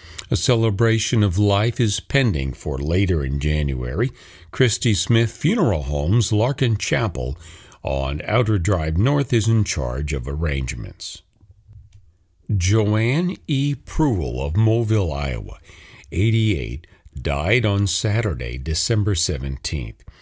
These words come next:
Celebration of life, January the fourteenth at ten A M at Goslar Funeral Home Chapel in Anawa, Iowa. A private burial will be held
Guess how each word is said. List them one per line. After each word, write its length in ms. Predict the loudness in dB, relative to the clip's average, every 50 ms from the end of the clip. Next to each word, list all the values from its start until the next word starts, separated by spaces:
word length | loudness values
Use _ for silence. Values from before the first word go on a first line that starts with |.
| -20 -20 -20 -20 -20 -14 -8
Celebration 800 | -4 0 0 2 2 2 0 0 0 0 0 0 -2 0 2 2
of 180 | 2 2 2
life, 440 | 2 2 2 2 2 0 -2 -4 -6 -4
January 760 | 0 2 4 4 4 2 2 0 2 2 2 2 2 2 0
the 120 | 0 0
fourteenth 760 | -2 0 0 2 2 0 -2 -2 0 0 2 2 0 -2 -2
at 240 | -2 -2 -2 -4 -4
ten 220 | -4 -2 -2 -2 -4
A 220 | -4 -2 0 0
M 180 | 2 2 2 0
at 140 | 0 -2
Goslar 540 | -2 0 0 0 -2 -4 -4 -2 0 0 0
Funeral 520 | -2 -2 -2 -2 0 0 0 0 0 0 -2
Home 300 | -4 -4 -4 -6 -6 -8
Chapel 500 | -6 -6 -6 -6 -6 -4 -4 -4 -4 -6 -8 -18 -20 -20 -20 -20 -20 -20 -20 _ -4
in 380 | 0 2 2 4 2 2 0 0
Anawa, 540 | 0 0 2 2 0 -2 -2 -4 -4 -6 -6 -6
Iowa. 480 | -4 -4 -4 -4 -6 -8 -10 -12 -16 -18 -20 -20 -20 -20 -20 -14 -6 -4
A 60 | -4
private 560 | -4 -2 0 0 0 2 2 2 0 0 0 0
burial 520 | 0 2 2 0 0 -2 -2 -4 -6 -6
will 240 | -4 -2 0 0 0
be 200 | -2 -2 -4 -4
held 520 | -4 -4 -2 -2 -2 -2 -4 -6 -8 -10